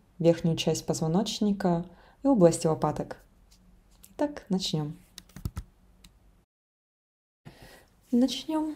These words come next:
сидя на коврике, скрестив ноги перед собой – и наклоняемся вперед, вытягивая руки перед собой. Если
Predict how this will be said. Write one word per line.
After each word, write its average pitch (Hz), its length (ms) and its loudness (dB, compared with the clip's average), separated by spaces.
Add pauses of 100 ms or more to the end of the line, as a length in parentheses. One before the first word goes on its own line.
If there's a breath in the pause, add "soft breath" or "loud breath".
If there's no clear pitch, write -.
сидя 170 320 4
на 156 120 2
коврике, - 520 2
скрестив 175 600 -2
ноги 160 240 4
перед 160 320 2
собой – 214 440 2 (1160 soft breath)
и 294 240 -6
наклоняемся 196 880 4
вперед, 165 600 2
вытягивая 156 680 0
руки 208 500 0 (120)
перед 175 340 4
собой. 160 480 -2 (1300 soft breath)
Если 175 760 4